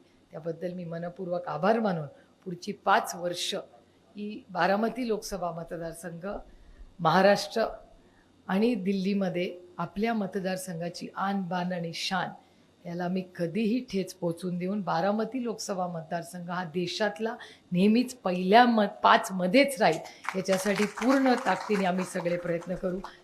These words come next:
तुम्ही दिलेली साथ आणि आशीर्वाद हे माझं खरं तर भाग्य आहे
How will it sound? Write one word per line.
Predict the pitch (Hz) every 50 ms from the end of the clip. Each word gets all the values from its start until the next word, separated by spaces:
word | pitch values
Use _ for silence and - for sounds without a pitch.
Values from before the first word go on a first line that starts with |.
| _ _
तुम्ही | 190 190 190 190
दिलेली | 156 185 180 175 185 185 185
साथ | 175 - - 208 202 220 214 -
आणि | 196 185 180 175
आशीर्वाद | 156 160 156 - - 196 175 180 - - - - _ _ _ _ _ _ _ _ _ _ _ _ _ _ _ _ _ _ _ _ _ _ _ -
हे | 185
माझं | 180 175 170 160 175 180 185
खरं | - 185 185 180 185
तर | 202 185
भाग्य | 175 143 135 131 151 190 202 190 233 208
आहे | 175 151